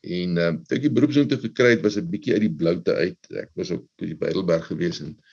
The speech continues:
hier het ek maar half, jy weet, na, as jy, as jy anders dink in die kerk, dan kry jy swaar, jy weet. En, ehm, dit was my half 'n verlossing om 'n beroep te kry, maar ek het ook vir die ouens gesê, "Ek gaan nie sommer hierdie beroep aanvaar nie." Dit was nie 'n,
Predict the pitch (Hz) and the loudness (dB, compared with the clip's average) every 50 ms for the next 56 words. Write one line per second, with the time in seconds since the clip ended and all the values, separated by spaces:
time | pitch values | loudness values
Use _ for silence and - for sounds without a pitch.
0 | _ _ _ - - - - - - - - - - - _ _ - - 98 98 | _ _ _ -20 -20 -20 -20 -20 -20 -20 -20 -20 -20 -20 _ _ -4 -2 -2 0
1 | 104 104 104 92 92 90 85 82 85 82 - - - - 69 76 85 85 82 80 | 0 0 0 0 0 2 2 2 0 0 -4 -8 -14 -10 -6 -4 -2 -2 -2 -4
2 | - - - - - 67 82 92 - - - - - - - - - - 90 - | -6 -10 -14 -10 -8 -4 -2 -2 -2 -4 -4 -6 -4 -4 -4 -4 -6 -8 -8 -8
3 | 104 - - 113 123 131 123 127 - 107 107 110 113 101 95 - - 92 95 92 | -4 -2 0 0 2 0 0 0 0 0 0 0 0 -2 -2 -2 -2 -2 -2 -2
4 | - - 85 82 - - 92 92 87 82 - - - - 92 85 - - - - | -2 -6 -8 -8 -6 -6 -6 -6 -6 -8 -10 -8 -8 -6 -6 -8 -8 -12 -14 -14
5 | - - - - _ - - 82 87 85 80 78 76 - - - 92 82 87 87 | -14 -14 -16 -14 _ -8 -4 -2 -2 -2 -4 -4 -8 -10 -8 -8 -4 -4 -4 -4
6 | - - 101 92 92 92 98 92 - 98 85 82 87 92 - - 110 101 87 85 | -2 -2 0 0 0 0 -2 -4 -6 -4 0 0 0 0 0 -2 -2 0 0 0
7 | 82 71 80 85 104 107 - - - - 85 87 92 95 90 90 87 101 107 - | 0 0 0 0 0 0 0 -4 -2 2 4 4 4 6 4 4 4 4 0 0
8 | - - 90 87 95 95 92 - 85 82 95 92 - - - - - 120 117 113 | 0 0 0 2 2 0 -2 -6 -6 -4 -2 0 0 -2 -2 0 0 2 4 4
9 | 110 101 92 92 92 85 82 80 - - - - - - - 87 82 82 82 92 | 4 4 4 2 0 0 0 -2 -2 -4 -6 -8 -6 0 2 4 4 4 4 2
10 | 104 95 90 87 92 90 85 101 110 104 98 90 82 | 2 2 2 2 2 2 4 6 6 6 6 4 0